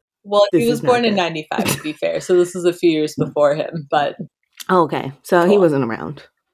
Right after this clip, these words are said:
Speaker 2: Paula Sims was thirty years old at the time, and she's just heading out around, like, ten P M-ish to take some trash outside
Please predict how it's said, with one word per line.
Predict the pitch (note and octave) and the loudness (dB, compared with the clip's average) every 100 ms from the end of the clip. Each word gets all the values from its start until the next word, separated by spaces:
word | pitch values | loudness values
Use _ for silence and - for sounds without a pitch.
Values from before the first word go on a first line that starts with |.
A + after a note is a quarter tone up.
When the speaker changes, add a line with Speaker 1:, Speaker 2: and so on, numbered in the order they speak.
| _ | _
Speaker 2:
Paula | - G3 A#3 | -2 0 -2
Sims | B3+ - C3 B2+ E3+ - - _ _ _ | -4 -4 -2 -4 -8 -14 -20 _ _ _
was | D#3 | -4
thirty | C#3 D3+ D#3 | 0 0 2
years | E3+ F3 | 0 0
old | D#3 B2+ | 0 0
at | B2+ | -2
the | B2+ | -6
time, | C3+ C#3 B2+ C#3 E3+ - _ _ | -6 -4 -4 -4 -8 -12 _ _
and | - G#3 | -2 0
she's | G3+ B3 | 2 0
just | G#3+ C4 - | 2 0 0
heading | B3+ B3 A#3 - | -2 0 -2 0
out | D3+ D3+ - - - - - | 0 0 -2 -8 -14 -16 -4
around, | F#3 F3+ F#3+ | 0 2 4
like, | F#3+ E3+ | 2 2
ten | - - F#3 E3+ | -2 -2 -2 0
P | - | 0
M-ish | D#3 D3 C#3+ D3+ - - | 2 2 0 -2 -4 -4
to | D3+ | -4
take | - D#3 - | 0 -2 -2
some | E3 C#3 | -4 -4
trash | - D#3 D3 | -2 -4 -4
outside | D3+ B2 - F#2 C#2+ G2 | -6 -6 -8 -10 -8 -10